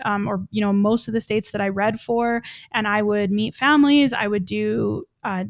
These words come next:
night sessions at high schools where there might be, there could be twenty people and there could be three hundred people, you know, and you kinda never knew what you were gonna get. You never knew what the setup was gonna be, but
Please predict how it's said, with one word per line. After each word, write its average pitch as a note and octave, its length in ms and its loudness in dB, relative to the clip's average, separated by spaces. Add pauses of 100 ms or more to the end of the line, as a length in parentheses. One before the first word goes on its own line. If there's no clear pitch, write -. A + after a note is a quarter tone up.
(120)
night A3 260 -2
sessions A#3 500 2
at G#3 120 -4
high A#3+ 160 0
schools A#3 600 2 (220)
where G3+ 320 -6
there G#3 160 -4
might G#3 240 -2
be, A3 300 -4 (760)
there C#4+ 100 4
could C#4 140 2
be A#3 300 4
twenty D#4 320 6
people F#4+ 340 4
and E4+ 120 8
there C4+ 100 6
could B3+ 120 0
be A#3+ 100 2
three B3 260 2
hundred A3 340 4
people, - 500 -2
you A3 120 4
know, G#3+ 200 2
and A3+ 140 4
you A3 60 0
kinda A#3 240 0
never A3+ 260 4
knew B3+ 160 6
what B3 140 4
you B3 80 2
were A#3 120 4
gonna G#3 220 0
get. C4+ 320 2
You A3+ 100 -2
never A3 220 0
knew A3 160 2
what G#3+ 140 -2
the G#3 80 -2
setup B3 280 2
was B3 120 2
gonna B3 220 4
be, A#3+ 300 4
but G#3 420 -2